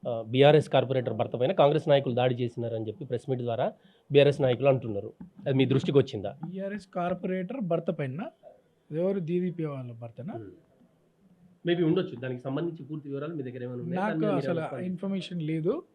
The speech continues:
Speaker 2: కానీ ఎక్కడ కూడా గొడవలు అయితే ఏం జరగలేదు.
Speaker 1: ఆ,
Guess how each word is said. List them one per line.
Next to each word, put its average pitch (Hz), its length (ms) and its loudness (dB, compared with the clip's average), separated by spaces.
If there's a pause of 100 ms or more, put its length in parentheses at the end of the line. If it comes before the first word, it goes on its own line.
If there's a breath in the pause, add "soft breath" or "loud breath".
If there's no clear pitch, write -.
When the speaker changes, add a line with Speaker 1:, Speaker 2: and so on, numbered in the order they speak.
Speaker 2:
కానీ 190 140 -2
ఎక్కడ 185 220 -2
కూడా 240 200 -2
గొడవలు 190 340 0
అయితే 196 180 -2
ఏం 170 100 -2
జరగలేదు. 135 480 -6 (920 soft breath)
Speaker 1:
ఆ, 123 400 2